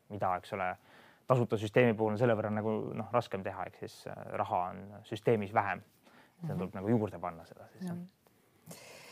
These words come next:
Speaker 2: Ehm, sa natuke juba puudutasid see ühistransport kui niisugune
Speaker 1: Mhm.
Speaker 2: liikuvuse
Speaker 1: Mhm.
Speaker 2: tagamine, ehm, kui avalik ruum. Seda te käsitlete
Speaker 1: Mhm.
Speaker 2: selles viimases uuringus, et, äh, kuidas sa defineerid siin seda avaliku ruumi mõistet?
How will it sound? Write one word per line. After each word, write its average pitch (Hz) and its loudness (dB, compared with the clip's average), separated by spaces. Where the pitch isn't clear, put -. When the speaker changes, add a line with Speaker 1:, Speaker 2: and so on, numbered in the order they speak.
Speaker 2:
Ehm, 214 6
sa 247 0
natuke 311 2
juba 220 2
puudutasid 214 -2
see 165 -4
ühistransport 196 -6
kui 196 -2
niisugune 147 -4
Speaker 1:
Mhm. 165 0
Speaker 2:
liikuvuse 151 -4
Speaker 1:
Mhm. - -16
Speaker 2:
tagamine, 147 -2
ehm, 147 -6
kui 214 4
avalik 175 0
ruum. 160 -4
Seda 196 2
te 160 -4
käsitlete 190 -2
Speaker 1:
Mhm. 151 -8
Speaker 2:
selles 147 -6
viimases 156 -4
uuringus, 151 -6
et, - -12
äh, 156 -4
kuidas - -14
sa 247 -2
defineerid 233 -2
siin 165 -6
seda 165 -6
avaliku 160 -6
ruumi 165 -4
mõistet? 151 -12